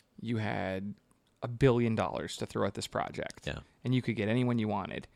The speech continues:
Speaker 1: Who would you get to make the two or three movies?
Speaker 2: Denis.
Speaker 1: Denis?
Speaker 2: Denis on the rise.
Speaker 1: Over
Speaker 2: Or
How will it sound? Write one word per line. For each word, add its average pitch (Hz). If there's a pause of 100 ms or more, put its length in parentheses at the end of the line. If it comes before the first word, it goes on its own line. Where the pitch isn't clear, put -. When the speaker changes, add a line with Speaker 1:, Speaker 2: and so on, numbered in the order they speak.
(260)
Speaker 1:
Who 127
would 123
you 117
get 110
to 110
make 101
the 92 (120)
two -
or 104
three 90
movies? - (340)
Speaker 2:
Denis. 147 (760)
Speaker 1:
Denis? 135
Speaker 2:
Denis 135
on 143
the 131
rise. 127
Speaker 1:
Over 170
Speaker 2:
Or 170